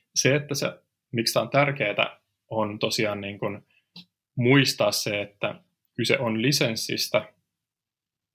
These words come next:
ja niitä lisenssiehtoja pitää noudattaa. Eli, eli se on tosi tärkeää käydä sit lukemassa aina sen avoimen lähdekoodin lisenssin ehdot, että mitä tää oikeastaan sanoo, tää lisenssi,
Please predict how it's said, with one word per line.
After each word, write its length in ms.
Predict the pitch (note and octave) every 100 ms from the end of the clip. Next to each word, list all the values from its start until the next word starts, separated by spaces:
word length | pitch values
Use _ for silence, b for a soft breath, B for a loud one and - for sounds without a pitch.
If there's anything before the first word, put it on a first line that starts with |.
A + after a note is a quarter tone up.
| _ -
ja 160 | A2+
niitä 240 | A2 G2+ A2+
lisenssiehtoja 840 | B2 A#2+ - B2 A2+ - A2 G2+
pitää 280 | A2+ A2+ A2
noudattaa. 800 | C3 A2 G2 - - - C#3+ - _ _ _ _ _ _ _ -
Eli, 440 | G#2 G2+ - b b b b _ -
eli 180 | A#2 A2
se 100 | A2
on 120 | G2
tosi 220 | A#2+ C#3+
tärkeää 440 | C#3+ B2 A#2 A2 A2+
käydä 240 | G#2 G#2
sit 260 | - - - _ _ _ _ _ _ B2+
lukemassa 840 | C3 C#3+ D3 A2 - - G2+ - _ _ _ _ _ -
aina 240 | G#2+ G#2
sen 220 | G#2+ A2
avoimen 380 | A#2 A2+ G#2+ G#2
lähdekoodin 520 | G#2+ A2 - G#2+ G#2
lisenssin 440 | G#2 G#2+ G#2 G2+ -
ehdot, 400 | C3+ C3+ G2+ -
että 220 | - A2
mitä 240 | G#2+ A#2+ B2+
tää 200 | G#2 G2+
oikeastaan 600 | A2 G2 - - G2+ -
sanoo, 540 | C3+ A2+ G#2 B2 - _ _ _ _ _ _ _ _ _ _ _ _ _ _ -
tää 140 | G#2
lisenssi, 540 | A2+ A2+ A2 A2+ -